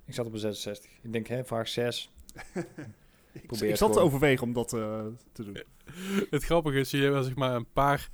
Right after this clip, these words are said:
Speaker 3: vragen achter elkaar best wel goed gescoord. De eerste vragen vandaag gelaten voor, voor Bart in ieder geval. Maar daarna ging het, eh,
Speaker 1: Aha.
Speaker 3: toch drie vragen redelijk goed. Maar de laatste twee
Speaker 1: Dat
Speaker 3: vragen
Speaker 1: is
Speaker 3: zijn
Speaker 1: toch wel
Speaker 3: helemaal bergafwaarts. Deze game had een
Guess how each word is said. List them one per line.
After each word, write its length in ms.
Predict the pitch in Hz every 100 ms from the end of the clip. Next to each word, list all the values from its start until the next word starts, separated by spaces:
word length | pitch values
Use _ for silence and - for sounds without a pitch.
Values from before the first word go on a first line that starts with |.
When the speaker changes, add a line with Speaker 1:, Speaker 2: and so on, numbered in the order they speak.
| - - _
Speaker 3:
vragen 380 | 113 117 123
achter 160 | 127 -
elkaar 300 | 123 123 120
best 180 | 127 -
wel 100 | 151
goed 200 | - 135
gescoord. 480 | - - 120 131 117
De 80 | 120
eerste 240 | 127 127
vragen 220 | 120 117
vandaag 280 | 107 110 123
gelaten 360 | 117 117 120 120
voor, 160 | 117
voor 100 | 113
Bart 220 | 110 120 -
in 80 | 117
ieder 160 | 117
geval. 240 | 110 127 - - - - -
Maar 120 | 180 160
daarna 120 | 151
ging 160 | 139
het, 80 | 131
eh, 60 | 127
Speaker 1:
Aha. 80 | 135
Speaker 3:
toch 120 | 131
drie 220 | 127 127
vragen 300 | 123 113 107
redelijk 300 | 113 104 -
goed. 260 | 156 123 - - - - - -
Maar 80 | -
de 60 | 101
laatste 240 | 107 123
twee 160 | 139 147
Speaker 1:
Dat 60 | 131
Speaker 3:
vragen 260 | 139 143
Speaker 1:
is 60 | 131
Speaker 3:
zijn 120 | 123
Speaker 1:
toch 80 | 117
wel 100 | 113
Speaker 3:
helemaal 580 | 139 165 180 185 175 151
bergafwaarts. 640 | 151 143 156 139 101 101
Deze 220 | 127 131 127
game 160 | 135
had 140 | 131
een 140 | 131